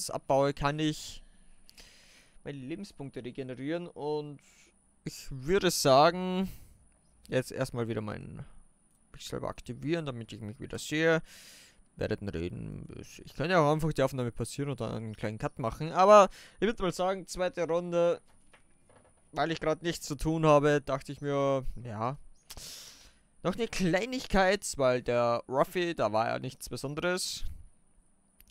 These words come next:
Vielleicht kennen ihn ein paar, mir fällt der Name gerade nicht ein, aber ich sag's mal so, er ist aus Tokyo Ghoul und er ist einer der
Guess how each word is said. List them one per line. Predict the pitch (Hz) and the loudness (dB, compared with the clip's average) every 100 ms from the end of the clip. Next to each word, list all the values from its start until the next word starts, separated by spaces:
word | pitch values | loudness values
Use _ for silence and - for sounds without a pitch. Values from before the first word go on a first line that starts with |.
| _ - - | _ -18 0
Vielleicht | - 262 - | 6 6 6
kennen | 214 | 2
ihn | 214 208 | 2 2
ein | 196 | 2
paar, | 196 208 190 180 - | 6 10 10 10 4
mir | 147 165 170 202 | -4 -6 2 2
fällt | - 185 170 | 2 -2 0
der | |
Name | 151 160 170 | 0 2 2
gerade | 165 151 | 2 0
nicht | 151 190 - | 0 -2 2
ein, | 135 160 185 - 175 - | 4 2 -4 -10 -10 0
aber | 135 165 170 170 | 4 8 10 8
ich | - 156 | 4 0
sag's | 156 165 - | 0 0 0
mal | 143 143 139 139 139 139 127 _ _ _ | 0 2 2 2 0 -2 -8 _ _ _
so, | - - 180 185 | -18 -6 -4 -2
er | 107 135 139 - | 2 4 4 2
ist | 156 156 - | -6 -6 -4
aus | 120 131 131 - - | 0 0 -2 -6 -2
Tokyo | 233 269 170 143 | 0 2 4 4
Ghoul | - 135 175 285 403 - - _ _ _ - - - _ - | 2 -2 2 2 0 -4 -18 _ _ _ -20 -20 -20 _ -2
und | 202 220 | 0 4
er | 156 165 - | 6 6 4
ist | 185 - | -4 -2
einer | - 151 165 | -2 4 6
der | 160 139 131 127 | 6 6 6 4